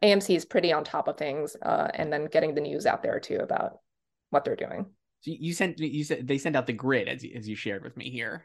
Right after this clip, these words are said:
Speaker 2: I'll, I'll, someday I'll get on these emails, Joyce, and I'll get them, but not today. Uh, and, and the headline, I guess, would be that Ray Seahorn is category T B D.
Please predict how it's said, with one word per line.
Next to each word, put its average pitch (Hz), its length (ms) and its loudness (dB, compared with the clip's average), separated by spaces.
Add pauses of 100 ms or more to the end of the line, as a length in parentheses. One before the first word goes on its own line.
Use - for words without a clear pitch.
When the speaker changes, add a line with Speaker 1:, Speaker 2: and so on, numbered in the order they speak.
Speaker 2:
I'll, 180 160 2
I'll, 208 160 6
someday 269 260 4
I'll 185 120 8
get 165 100 6
on 147 100 2
these 123 160 -2
emails, 117 380 -6
Joyce, - 320 -4
and 123 100 -8
I'll 113 120 -6
get 107 200 -8
them, - 160 -14
but 139 120 -8
not 175 200 -4
today. - 420 -6 (540)
Uh, 117 400 4
and, 143 320 4
and 156 120 2
the 160 80 8
headline, 226 360 4
I 170 100 4
guess, 170 180 2
would 156 100 -2
be 160 140 -2
that 131 280 4
Ray 165 200 4
Seahorn 170 440 0
is 127 360 -2
category 170 540 6
T - 220 -10
B 165 140 -4
D. 135 400 -2